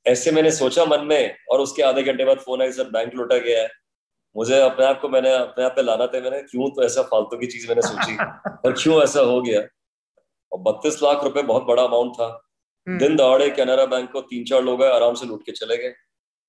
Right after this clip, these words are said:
Speaker 1: तो उसको गए, हमने पूरा solve किया, बड़ा style से solve किया। तब तो सीसीटीवी का जमाना भी नहीं था,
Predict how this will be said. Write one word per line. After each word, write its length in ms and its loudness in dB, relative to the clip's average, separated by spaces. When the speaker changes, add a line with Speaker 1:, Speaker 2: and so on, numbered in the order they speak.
Speaker 1:
तो 80 -6
उसको 260 -4
गए, 180 6
हमने 200 4
पूरा 220 2
solve 300 0
किया, 140 -2
बड़ा 200 2
style 340 -2
से 260 -10
solve 300 0
किया। 260 -2
तब 60 -4
तो 120 -2
सीसीटीवी 520 -6
का 160 -4
जमाना 340 2
भी 140 0
नहीं 140 0
था, 300 2